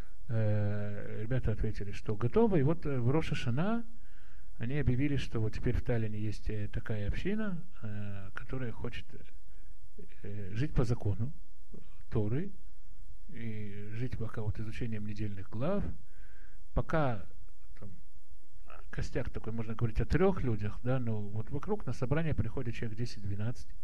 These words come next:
Понятно, что есть люди, которые, ну, просто ходят по разным собраниям, а где у них, спросил у человека, «Где у тебя дом?»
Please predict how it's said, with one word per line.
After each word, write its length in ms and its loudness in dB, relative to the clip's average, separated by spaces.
Понятно, 340 0
что 220 0
есть 180 0
люди, 180 0
которые, 580 0
ну, 120 -2
просто 320 0
ходят 320 -2
по 140 2
разным 320 0
собраниям, 640 0
а 480 0
где 260 0
у 80 0
них, 380 0
спросил 420 0
у 60 2
человека, 280 0
«Где 160 2
у 80 2
тебя 260 2
дом?» 340 2